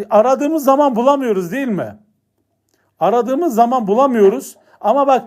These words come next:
öyle normal açtık. Hiç böyle Quaresma'yı aramıyormuş gibi direkt Quaresma çıktı. Quaresma'ya doksan dokuz vermişler.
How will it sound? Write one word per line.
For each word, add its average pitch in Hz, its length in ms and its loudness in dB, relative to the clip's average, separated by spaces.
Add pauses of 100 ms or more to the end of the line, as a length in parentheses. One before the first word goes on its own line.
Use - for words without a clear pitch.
(140)
öyle 294 360 2
normal 277 480 0
açtık. 202 520 -6 (100)
Hiç 269 220 -6
böyle 240 240 0
Quaresma'yı 233 600 0
aramıyormuş 208 640 -2
gibi 233 400 -6 (440)
direkt 269 340 -2
Quaresma 214 520 0
çıktı. 220 520 -4 (600)
Quaresma'ya 175 540 -4
doksan 175 320 -6
dokuz 180 260 -6
vermişler. 135 480 -6